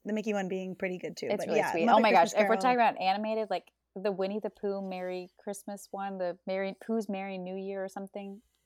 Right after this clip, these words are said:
Speaker 2: So cute, so good.
Speaker 1: I haven't seen it.
Speaker 2: So
Speaker 1: You know
Speaker 2: cute.
Speaker 1: what's really good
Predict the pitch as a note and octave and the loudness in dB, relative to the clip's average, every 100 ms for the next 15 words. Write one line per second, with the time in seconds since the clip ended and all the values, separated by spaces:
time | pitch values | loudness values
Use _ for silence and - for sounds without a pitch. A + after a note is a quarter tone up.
0 | - - - - D3 - - A2 - - | -20 -10 -8 -8 -12 -12 -12 -10 -12 -12
1 | _ _ _ _ _ _ _ G#3+ C#4 D#4+ | _ _ _ _ _ _ _ -8 -4 -4
2 | C#4 C#4+ A3+ - - - B3+ E4 A#4 - | -2 -2 -4 -8 -12 2 6 8 6 4
3 | C4 C#4+ C#4+ D#4+ | 2 2 2 2